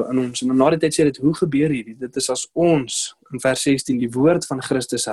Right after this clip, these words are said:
ryklik in ons laat woon en mekaar leer, mekaar vermaan.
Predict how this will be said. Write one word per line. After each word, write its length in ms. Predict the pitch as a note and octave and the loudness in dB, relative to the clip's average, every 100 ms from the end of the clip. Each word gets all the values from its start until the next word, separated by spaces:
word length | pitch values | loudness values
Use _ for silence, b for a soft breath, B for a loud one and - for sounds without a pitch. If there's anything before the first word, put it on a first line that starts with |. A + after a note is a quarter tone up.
| B2 | 2
ryklik 480 | D3+ D3+ C#3 - C#3+ | 2 2 -4 -4 -2
in 140 | C#3+ | 0
ons 220 | C#3 C3 C3+ | 0 -4 -4
laat 220 | A#2+ - | -6 -2
woon 240 | B2+ B2 | -4 -4
en 80 | A#2+ A2+ | -8 -12
mekaar 480 | _ D3 D3 C3+ - _ _ | _ -6 -4 -4 -8 _ _
leer, 460 | A2+ A#2 B2+ A2 - - | -6 0 2 0 -4 -12
mekaar 500 | A#2 - D3 C#3+ - - | -6 0 2 0 -4 -12
vermaan. 480 | A#2+ A#2+ A#2+ A2+ | -6 -2 -2 -2